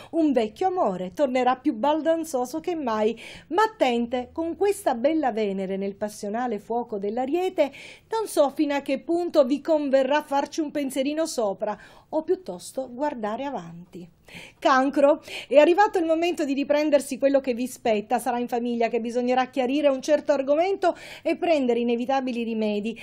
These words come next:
e se sarà il caso, con una certa autorità. Leone,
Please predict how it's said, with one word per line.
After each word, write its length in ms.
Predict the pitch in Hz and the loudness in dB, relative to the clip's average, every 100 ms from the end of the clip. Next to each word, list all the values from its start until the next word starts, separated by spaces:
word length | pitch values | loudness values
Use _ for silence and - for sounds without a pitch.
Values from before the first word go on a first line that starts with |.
| - - | -18 -4
e 140 | 240 | -2
se 140 | 262 | -2
sarà 240 | 233 226 240 | -2 0 0
il 160 | 262 | -2
caso, 640 | - 202 190 190 240 285 - _ | -4 -4 -4 -2 -2 -4 -12 _
con 180 | 233 | -8
una 200 | 220 240 | -6 -6
certa 500 | 269 - 190 - - | -8 -10 -12 -12 -6
autorità. 600 | 214 233 294 285 277 - - - - _ _ - | -6 -2 -2 -2 -6 -10 -12 -20 -20 _ _ -2
Leone, 580 | 311 381 254 185 175 | 4 4 4 0 -10